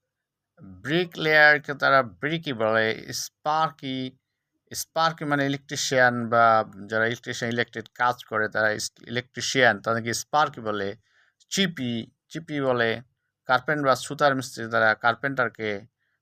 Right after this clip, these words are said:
কার্পেন্টারকে তারা চিপি বলে। ট্রাক ড্রাইভার তারা ট্রাকি বলে স্ল্যাং ল্যাঙ্গুয়েজে অস্ট্রেলিয়ায়। তার পলিটিশিয়ানকে তারা পলি বলে,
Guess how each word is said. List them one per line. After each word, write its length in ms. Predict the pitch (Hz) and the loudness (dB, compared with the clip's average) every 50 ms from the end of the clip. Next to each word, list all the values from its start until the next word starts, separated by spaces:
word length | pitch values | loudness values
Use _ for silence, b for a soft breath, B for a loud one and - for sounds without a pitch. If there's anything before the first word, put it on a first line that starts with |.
| _ _ - | _ _ -2
কার্পেন্টারকে 500 | - 127 127 - 160 151 143 139 127 120 | 0 0 0 0 -2 -2 0 0 0 0
তারা 200 | 113 113 110 _ _ _ _ _ _ _ _ _ _ _ | 0 -2 -4 _ _ _ _ _ _ _ _ _ _ _
চিপি 300 | - - 196 170 165 156 | -8 -8 -6 -6 -4 -2
বলে। 380 | 127 127 120 117 110 110 107 104 113 120 _ _ _ _ _ _ _ _ _ _ _ _ _ - | 0 2 2 2 2 2 0 -2 -6 -12 _ _ _ _ _ _ _ _ _ _ _ _ _ 0
ট্রাক 240 | - 165 175 175 165 | 4 6 6 6 6
ড্রাইভার 460 | 160 165 160 156 151 151 147 143 135 | 6 6 6 6 6 4 4 4 2
তারা 220 | - 127 127 123 120 - _ - | 4 4 4 4 4 0 _ -2
ট্রাকি 360 | - 175 170 160 165 - 143 | 2 4 4 4 2 0 -8
বলে 420 | 131 120 113 113 113 110 110 110 110 _ | -4 -2 0 0 2 0 0 0 -4 _
স্ল্যাং 400 | _ - - - 127 127 123 120 | _ -12 -4 0 0 2 2 2
ল্যাঙ্গুয়েজে 460 | 117 113 113 110 110 107 104 107 104 | 0 0 0 0 -2 -2 0 0 0
অস্ট্রেলিয়ায়। 540 | 101 104 - - - 107 104 101 98 95 95 120 _ _ _ _ _ _ _ _ _ _ _ _ _ _ - | 0 0 -2 -8 -10 -6 -4 -4 -4 -4 -6 -8 _ _ _ _ _ _ _ _ _ _ _ _ _ _ 0
তার 160 | 110 113 107 - _ _ - | 0 0 0 0 _ _ -4
পলিটিশিয়ানকে 1040 | 135 135 139 147 156 165 170 165 165 151 - - - 131 127 127 120 117 110 - 113 | 0 2 2 4 4 2 0 0 -4 -4 -4 -4 -2 0 2 2 0 0 -2 -6 -8
তারা 280 | 113 - 110 107 110 107 - _ - | -4 -2 -2 0 0 0 -2 _ -4
পলি 360 | 123 123 131 147 151 143 120 | 0 4 4 4 4 2 -2
বলে, 320 | 107 110 104 104 104 104 | -2 -2 -2 0 0 -2